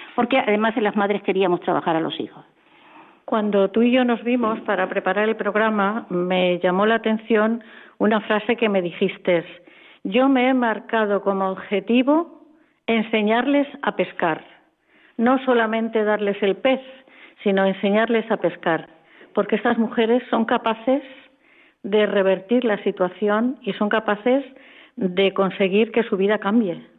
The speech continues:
Speaker 1: Exactamente, eh, porque, eh, simplemente creemos en la grandeza del ser humano y que el estar siempre dependiendo de algo y de alguien es una dependencia alienante.
Speaker 2: Ujú.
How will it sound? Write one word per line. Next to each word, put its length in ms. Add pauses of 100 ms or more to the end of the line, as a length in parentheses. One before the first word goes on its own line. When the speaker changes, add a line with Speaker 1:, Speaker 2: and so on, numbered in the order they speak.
(960)
Speaker 1:
Exactamente, 840
eh, 440
porque, 460
eh, 1080
simplemente 540
creemos 520
en 80
la 80
grandeza 480
del 160
ser 120
humano 380 (840)
y 240
que 560
el 100
estar 300
siempre 320
dependiendo 600
de 140
algo 440
y 100
de 180
alguien 540 (560)
es 100
una 220
dependencia 760
alienante. 680 (120)
Speaker 2:
Ujú. 360